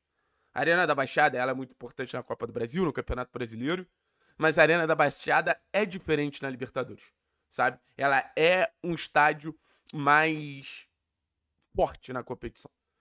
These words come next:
Por isso que o torcedor do Atlético lembra até hoje com muito pesar do que aconteceu em dois mil e cinco, porque era uma oportunidade que o Atlético ele tinha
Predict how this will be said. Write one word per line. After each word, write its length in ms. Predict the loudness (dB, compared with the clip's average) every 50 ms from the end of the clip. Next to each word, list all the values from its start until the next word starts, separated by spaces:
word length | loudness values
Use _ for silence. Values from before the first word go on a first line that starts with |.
| _ _ _
Por 140 | -6 -4 -4
isso 140 | -4 -4 -6
que 80 | -8
o 20 | -8
torcedor 460 | -6 -6 -4 -4 -4 -2 -2 -2 0
do 80 | 0
Atlético 500 | -2 -2 0 0 0 0 -2 -4 -6 -4
lembra 400 | -2 2 4 4 4 4 2 0
até 260 | 0 0 2 2 4 4
hoje 440 | 4 2 0 0 -2 -6 -10 -12 _ _ _ _ _ _ _
com 140 | -10 -8 -8
muito 360 | -6 -4 -6 -6 -8 -10 -16
pesar 600 | -10 -4 -4 -4 -2 0 2 2 2 2 0 -6 _ -14
do 140 | -10 -10 -4
que 100 | 0 0
aconteceu 500 | 0 0 0 -4 -4 -4 -6 -6 -4 -6
em 20 |
dois 180 | -4 -6 -6 -6
mil 120 | -6 -8
e 40 | -6
cinco, 440 | -6 -8 -6 -6 -6 -6 -8 -12 _ _ _ _ _ _ _ _ _ _ _ -6
porque 500 | -4 -4 -4 0 2 2 2 2 -2 _ 0
era 260 | 2 2 2 2 0
uma 220 | -2 0 0 2 2
oportunidade 1080 | 2 0 -2 -4 -8 -12 -12 -14 -14 -12 -8 -8 -6 0 4 4 4 4 4 -2 -14
que 120 | -10 -6 -4
o 40 |
Atlético 500 | -4 -4 -4 -6 -6 -6 -8 -8 -12 -14
ele 100 | -14 -14
tinha 420 | -14 -14 -12 -10 -8 -6 -6 -6